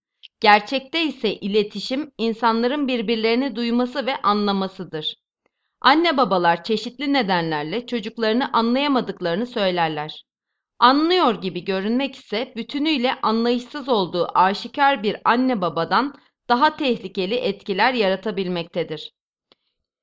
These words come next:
Kişinin çevresiyle sağlıklı iletişim geliştirebilme becerisinin temeli çocukluk döneminde atılmaktadır. Bu nedenle anne babaların iletişim kurmada doğru model oluşturmaları gerekmektedir.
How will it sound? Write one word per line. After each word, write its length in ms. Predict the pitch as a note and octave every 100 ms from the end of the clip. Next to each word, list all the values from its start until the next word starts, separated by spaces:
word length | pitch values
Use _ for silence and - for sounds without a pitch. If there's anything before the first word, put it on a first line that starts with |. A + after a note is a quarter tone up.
| _ _ _
Kişinin 500 | - B3+ C#4 C4+ F#4+
çevresiyle 720 | - D4 C4+ C#4 C#4 F4+ A#3+ -
sağlıklı 580 | - G#3+ A3 A3+ C#4+ D#4+
iletişim 580 | C4 G3 - - F3
geliştirebilme 920 | F3 G#3 G#3 - A#3 A3+ A#3 B3+ C#4+ A3+
becerisinin 680 | A3 F#3+ E3 - F#3 E3+
temeli 540 | E3+ F#3 E3+ E3 B3+ -
çocukluk 600 | C4 A#3+ - G4 D#4 -
döneminde 500 | A#3 F#3+ E3+ E3+ -
atılmaktadır. 1040 | - - A#3 G3+ F#3 F#3 F#3+ E3 D3+ - _ _ _ _ _ _ -
Bu 120 | E4
nedenle 440 | F4+ A3+ F#3 F3
anne 400 | - A3+ D4 D4+
babaların 580 | A#3 E3+ F3 E3 F#3 C4
iletişim 540 | - G#3 G#3 - C4+ C4
kurmada 560 | C4+ A3+ F#3 G3+ -
doğru 260 | F#3+ G3 A#3
model 400 | C4+ A3+ F3+ D#3
oluşturmaları 760 | F#3+ F3 - F3+ E3+ E3 F3 A#3
gerekmektedir. 1000 | A#3 G#3 F#3+ G3+ F#3 - F3+ E3+ D3+ -